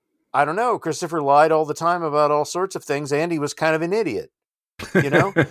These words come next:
Speaker 1: And that's not
Speaker 2: Yeah.
Speaker 1: to say that nothing in, and, and this is the thing, is like, when I bring this up with people, they say, "Well, if it, if nothing in the, i-, nothing in the movie actually happened, then it was a waste of my time." It's like, I don't believe that's the case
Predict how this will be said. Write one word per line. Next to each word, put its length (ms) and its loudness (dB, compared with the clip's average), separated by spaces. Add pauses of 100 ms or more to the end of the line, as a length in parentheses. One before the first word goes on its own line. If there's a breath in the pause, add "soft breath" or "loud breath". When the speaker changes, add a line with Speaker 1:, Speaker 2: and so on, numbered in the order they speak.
(220 loud breath)
Speaker 1:
And 140 2
that's 200 2
not 160 0
Speaker 2:
Yeah. 40 -8
Speaker 1:
to 80 -2
say 300 2
that 200 -2
nothing 580 0
in, 180 -6
and, 260 -6
and 200 -6
this 120 -6
is 120 -12
the 60 -12
thing, 220 -4
is 100 -6
like, 160 -2
when 120 -6
I 40 -4
bring 220 -6
this 180 -6
up 160 -2
with 140 -10
people, 280 -12
they 160 -10
say, 300 -8 (460 soft breath)
"Well, 320 4
if 120 -6
it, 160 -6
if 160 -8
nothing 440 -2
in 120 -8
the, 240 -8
i-, 140 -12
nothing 340 -4
in 80 -6
the 80 -6
movie 320 0
actually 360 -2
happened, 440 0
then 120 -6
it 60 -8
was 140 -8
a 40 -8
waste 320 -8
of 60 -14
my 140 -6
time." 400 -2
It's 160 -12
like, 220 -4
I 100 6
don't 120 2
believe 300 -4
that's 300 -2
the 80 -20
case 460 -6